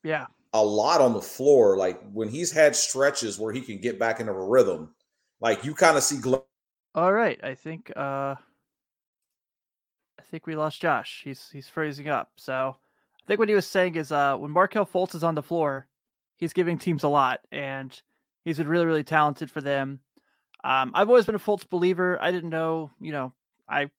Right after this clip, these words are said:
Speaker 1: I said I would take it with the first overall pick. I thought with what he put on tape at Washington, thought it made a lot of sense. It just didn't work out. And I think, you know, he was a guy who really needed a change of scenery.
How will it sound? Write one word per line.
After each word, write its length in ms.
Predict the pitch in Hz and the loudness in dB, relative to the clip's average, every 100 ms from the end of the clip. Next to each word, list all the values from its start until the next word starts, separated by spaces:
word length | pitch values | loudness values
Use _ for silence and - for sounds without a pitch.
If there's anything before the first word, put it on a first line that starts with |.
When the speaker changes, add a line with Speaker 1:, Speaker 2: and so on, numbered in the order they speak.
| - | -4
Speaker 1:
I 200 | 139 139 _ - | -4 -4 _ -6
said 140 | 160 | 0
I 40 | 143 | 2
would 180 | 147 - | 0 -2
take 160 | 160 | -6
it 40 | 160 | -6
with 100 | - | -8
the 60 | |
first 240 | - 180 190 | -6 -4 -4
overall 220 | 190 202 | -4 0
pick. 300 | 269 - _ _ | 0 0 _ _
I 120 | - 151 | -4 2
thought 180 | 156 | 2
with 160 | 147 - | 2 -2
what 120 | 156 | -4
he 80 | 151 | -2
put 140 | 165 | -2
on 140 | 156 156 | -2 -2
tape 200 | 170 156 | -6 -4
at 80 | 151 | 0
Washington, 520 | 151 - 180 202 196 _ _ _ _ - | 0 0 -6 -6 -6 _ _ _ _ -2
thought 140 | 147 | 0
it 60 | 147 | 2
made 100 | 151 | 2
a 60 | |
lot 100 | 151 | 2
of 80 | 156 | 2
sense. 400 | - 175 214 - _ _ _ _ _ _ _ _ _ - | 0 -2 -2 -10 _ _ _ _ _ _ _ _ _ -4
It 100 | 175 | 0
just 220 | 185 - | 2 2
didn't 180 | 190 160 | 0 2
work 220 | 156 151 | 0 2
out. 300 | 135 139 - | 2 2 0
And 180 | 143 139 | -4 -4
I 80 | 139 | -4
think, 280 | 170 147 | -6 -4
you 80 | 160 | 0
know, 160 | 147 139 | 0 0
he 140 | 143 | -2
was 140 | 147 143 | -4 -2
a 40 | |
guy 200 | 143 143 | 0 0
who 180 | - 156 | -2 -4
really 160 | 160 | -4
needed 200 | 151 151 | -4 -4
a 40 | 143 | -6
change 280 | - 151 165 | -6 -8 -8
of 60 | |
scenery. 440 | - 147 143 147 | -6 -4 -2 -4